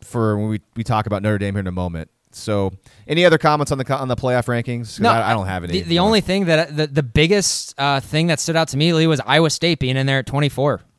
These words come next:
Speaker 2: I mean, that was the, um, and, you know,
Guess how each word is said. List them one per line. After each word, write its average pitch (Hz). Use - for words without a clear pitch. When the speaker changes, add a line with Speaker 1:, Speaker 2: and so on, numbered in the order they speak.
Speaker 2:
I -
mean, 123
that 127
was 131
the, 123
um, 117
and, 127
you 135
know, 120